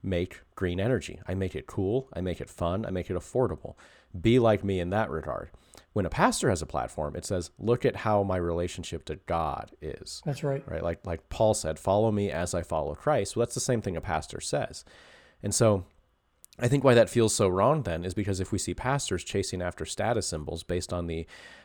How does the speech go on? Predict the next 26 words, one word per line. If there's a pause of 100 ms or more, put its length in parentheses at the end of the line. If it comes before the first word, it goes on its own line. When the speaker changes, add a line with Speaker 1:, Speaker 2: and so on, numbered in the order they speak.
(140)
Speaker 1:
uh,
society,
the
materialistic,
capitalist
society
that,
that
we
live
in,
and
I
have
nothing
against
capitalism,
but
I'm
just
saying
we
need
to
recognize
that